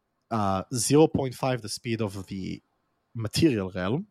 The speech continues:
Again, not reality. There is no, like, prime reality, material realm, because God is dead, right? Um, and then he creates another pocket dimension that goes zero point five the speed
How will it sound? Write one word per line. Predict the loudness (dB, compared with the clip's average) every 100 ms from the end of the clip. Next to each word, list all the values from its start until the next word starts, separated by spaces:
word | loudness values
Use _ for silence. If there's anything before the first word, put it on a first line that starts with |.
| -4
Again, | 0 4
not | 4 2
reality. | -4 -2 -2 -2 -8 -12 -8
There | 2
is | 4 4
no, | 2 0
like, | 0 -4 -6
prime | -4 -4 -6
reality, | -8 -8 -10
material | -6 0 0 0
realm, | -4 -6 -6 _ -12
because | -8 -2
God | 0 0
is | 0
dead, | -4 -4
right? | -4 -4 -6 _ -20 -20 -8
Um, | 0 2 2 -2 -6 -10 _ _ _ 0
and | 2
then | 2
he |
creates | 2 2 2
another | 2 4 4 2
pocket | -2 -6 -8
dimension | -8 -10 -10 -10 -10 -12 _ _
that | -2 2
goes | 4 4 4 -4 _ -6
zero | -2 4 4
point | 4 0 -2
five | 0 0 0
the |
speed | -4 -2 0 0